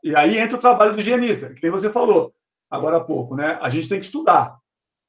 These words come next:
O seu Lameira, engenheiro que trabalhou comigo durante onze anos, uma frase que eu costumo repetir em todo lugar que eu vou. "O higienista é um cientista, e cientista estuda." E, neste caso, quanto mais baixo possível,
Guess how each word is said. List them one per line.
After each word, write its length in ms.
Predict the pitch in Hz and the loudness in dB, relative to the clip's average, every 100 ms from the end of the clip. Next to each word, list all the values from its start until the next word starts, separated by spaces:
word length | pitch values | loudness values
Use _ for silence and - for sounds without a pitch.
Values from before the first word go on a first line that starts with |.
| _ | _
O 80 | 123 | -12
seu 120 | 127 175 | -4 0
Lameira, 500 | 165 151 208 208 165 | 0 4 4 4 2
engenheiro 280 | 160 170 | 0 -2
que 60 | 170 | -2
trabalhou 300 | 170 165 165 | 0 2 0
comigo 280 | 165 160 156 | -2 -2 -2
durante 320 | 143 143 139 | -2 -6 -4
onze 340 | 165 214 175 | -2 -2 2
anos, 520 | 165 208 202 131 - _ _ - | 4 4 2 -4 -8 _ _ -6
uma 160 | 180 196 | 0 0
frase 420 | 165 170 226 208 | 2 2 2 0
que 80 | - | -6
eu 100 | 180 | -8
costumo 280 | 196 - 240 | -8 -6 -2
repetir 380 | 240 240 - 226 | -2 -2 -8 -8
em 40 | |
todo 200 | 254 254 | -6 -6
lugar 240 | 262 262 254 | -4 0 2
que 80 | |
eu 100 | 285 | 2
vou. 300 | 220 147 - _ _ _ _ _ _ _ - | 2 0 -2 _ _ _ _ _ _ _ -6
"O 140 | 160 | -4
higienista 800 | 165 185 156 226 277 - 392 320 - _ _ _ - | 0 2 2 2 0 0 -4 -4 -10 _ _ _ 2
é 60 | |
um 300 | 180 262 277 - _ | 4 4 0 -8 _
cientista, 1000 | - 214 247 240 208 190 196 127 - 123 | -10 -2 0 0 -2 -4 -6 -6 -8 -8
e 120 | 127 | -6
cientista 720 | 123 165 165 127 226 208 202 | -4 -2 -4 -2 -4 -4 0
estuda." 600 | 202 220 - 165 131 120 - _ _ | 0 -2 -4 -2 -2 -6 -12 _ _
E, 100 | 131 | -6
neste 320 | 139 139 - | -4 -4 -4
caso, 540 | - 160 160 202 285 - _ _ | 0 4 6 4 2 -8 _ _
quanto 300 | 160 143 160 | -2 -2 0
mais 240 | 170 160 | 2 2
baixo 300 | 160 170 - | 4 4 2
possível, 520 | 208 - 226 254 262 | -6 -4 -2 0 -2